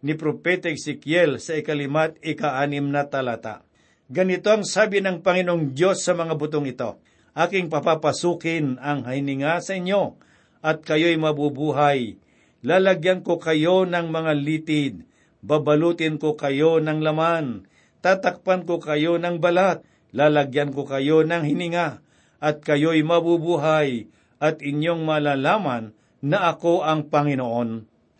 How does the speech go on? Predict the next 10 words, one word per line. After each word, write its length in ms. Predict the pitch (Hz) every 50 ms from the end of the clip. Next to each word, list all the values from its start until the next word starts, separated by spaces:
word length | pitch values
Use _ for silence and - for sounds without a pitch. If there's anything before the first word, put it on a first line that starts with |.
| _ _ _
Ipinahayag 800 | - 190 214 - 208 208 214 208 180 180 190 202 220 233 220 220
ng 240 | 214 214 202 190 156
Diyos, 480 | 190 196 175 147 - - - - - _ _ _ _ _ _ _ _
"Nais 400 | - 123 165 185 185 160 - -
kong 160 | 185 170 220 196
ikaw 480 | 175 156 156 - 165 175 175 185 175
ay 160 | 160 160 160
magpahayag 720 | 156 160 156 147 147 - 165 147 139 147 151 160 180 170 -
sa 160 | - 190 180
kanila 560 | - 185 190 190 190 185 180 202 240 240 240